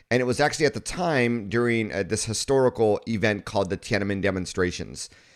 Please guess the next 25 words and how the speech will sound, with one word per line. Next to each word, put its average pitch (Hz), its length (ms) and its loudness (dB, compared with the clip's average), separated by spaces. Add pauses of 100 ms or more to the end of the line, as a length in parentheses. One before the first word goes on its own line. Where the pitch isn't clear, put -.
(220)
back 107 280 0
in 107 60 0
nineteen 101 300 -2
eighty-nine. 85 420 -4
So - 100 -6
I'm 85 60 -4
just 90 180 -6
aging 87 220 -2
myself 78 340 -6
there. 78 280 -6 (280)
But, 123 320 4 (240)
uh, 120 240 4 (120)
it 147 160 2
was 131 220 6
that 151 260 4
experience. 135 1000 2 (160)
And 120 140 2 (100)
also 170 300 0
at 135 60 -2
the 120 60 -6
time, 120 380 -2
Japan 131 800 -2
was 104 340 0
really 107 280 0
growing. 107 760 0